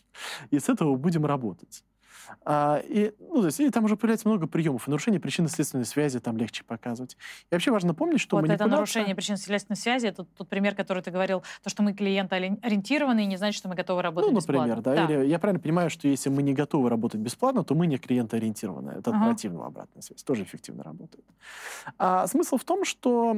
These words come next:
Speaker 1: а, манипуляция — это ведь скрытое воздействие. Прям скрытое воздействие на эмоции. И как только мы делаем воздействие открытым, манипуляция разваливается. И это очень эффективный инструмент.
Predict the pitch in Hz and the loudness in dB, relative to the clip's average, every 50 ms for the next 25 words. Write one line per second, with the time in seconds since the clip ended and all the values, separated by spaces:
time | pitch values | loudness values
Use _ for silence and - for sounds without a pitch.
0 | - - - 196 196 208 202 202 - 277 285 - - 208 226 226 - - - 294 | -2 -2 0 2 2 2 2 2 2 0 0 0 0 0 0 0 0 0 0 0
1 | 311 - 208 165 147 135 123 120 113 92 82 - - - - - - 170 160 156 | 0 2 0 0 2 0 0 0 -2 -4 -4 -6 -12 -16 -14 -4 -2 -2 -2 2
2 | - - - - 156 139 135 175 214 202 - 175 156 156 151 139 127 113 101 101 | 0 0 2 2 2 2 4 2 2 2 0 0 0 2 2 2 2 0 0 -2
3 | - - - - - 170 - _ _ - - - - - _ _ _ - 190 202 | -6 -10 -14 -14 -16 -20 -20 _ _ -20 -20 -20 -20 -20 _ _ _ 2 2 4
4 | 208 196 196 - - - 240 - - 277 247 - - 208 208 220 190 214 240 226 | 4 2 0 0 0 -2 -2 2 2 0 2 2 2 2 4 4 4 4 4 4
5 | 214 202 180 196 196 185 208 220 202 - - 202 202 202 - - 294 330 392 - | 2 2 2 2 2 4 2 0 0 2 0 0 0 0 0 0 0 0 0 0
6 | - 247 196 185 - - _ 196 196 196 190 180 - 202 214 262 254 247 - - | 0 -2 -2 -4 -6 -6 _ 0 2 2 2 2 0 0 2 2 0 0 0 0
7 | 226 220 208 208 202 208 202 196 143 98 90 71 - - - - - - - _ | 0 2 2 2 2 2 2 2 0 -2 -4 -10 -12 -12 -12 -12 -14 -14 -14 _
8 | _ _ _ _ _ _ _ _ _ _ _ _ - - _ _ - 196 214 214 | _ _ _ _ _ _ _ _ _ _ _ _ -20 -20 _ _ 0 2 2 2
9 | 202 208 220 220 214 - - 196 185 170 - 208 - - 262 208 147 123 113 110 | 2 2 2 2 2 2 2 2 0 2 0 -2 0 2 0 2 2 0 -2 -2
10 | - - 117 107 95 62 - - 156 | -6 -6 -6 -4 -6 -6 -10 -14 -20